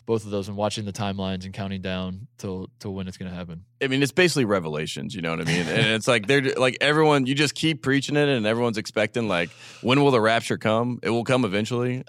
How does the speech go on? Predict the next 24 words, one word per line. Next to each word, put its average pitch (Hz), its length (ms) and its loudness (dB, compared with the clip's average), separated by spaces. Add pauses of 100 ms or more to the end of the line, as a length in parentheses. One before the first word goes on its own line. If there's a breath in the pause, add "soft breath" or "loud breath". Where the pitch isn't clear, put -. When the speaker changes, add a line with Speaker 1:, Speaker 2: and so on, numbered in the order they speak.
(120)
Speaker 2:
And, 107 400 2
uh, 104 240 4
we 117 120 2
don't 170 160 4
know 160 200 6
how, 107 160 2
what 135 200 4
it 165 80 4
will 147 160 6
look 139 160 4
like, 156 220 4
but 123 100 6
we 131 120 6
do 160 140 4
know 175 160 6
Condoleezza 120 520 2
Rice 95 260 2
will 101 140 -2
be 92 140 -4
involved. 80 420 -6 (100)
That's 117 200 4
for 165 120 2
sure. 180 340 2 (100)
Speaker 1:
<laughs> - 160 -4